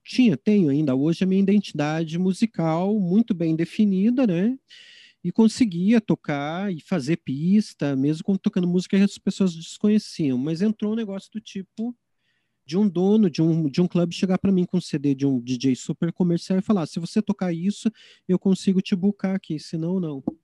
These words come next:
E aí eu, "Obrigado", né? Eu comecei daí a tocar num lounge no mesmo período, acho que um pouco antes, um pouco antes, comecei a tocar num lounge, que daí foi bacana, porque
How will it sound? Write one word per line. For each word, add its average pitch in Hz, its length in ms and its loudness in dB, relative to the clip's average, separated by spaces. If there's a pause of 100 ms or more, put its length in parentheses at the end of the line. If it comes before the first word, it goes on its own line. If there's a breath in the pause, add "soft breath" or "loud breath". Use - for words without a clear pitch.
(800)
E 143 100 -8
aí 151 200 -4
eu, 180 340 -4 (1300)
"Obrigado", 135 420 -10 (680)
né? 110 240 -6 (720 loud breath)
Eu 156 80 -4
comecei 214 320 4
daí 226 120 4
a - 20 4
tocar 220 240 2
num 226 160 4
lounge 170 480 2
no 123 100 -2
mesmo 143 240 -2
período, 156 380 -2
acho - 120 -6
que - 60 -2
um 196 40 2
pouco 240 280 2
antes, 139 320 2
um 135 80 -4
pouco 190 240 -4
antes, 143 240 -4
comecei 135 460 -6
a 135 60 -8
tocar - 280 -6
num 156 140 0
lounge, 175 440 2
que - 80 -20
daí 139 120 0
foi 156 160 -2
bacana, 160 360 -2
porque 135 460 -2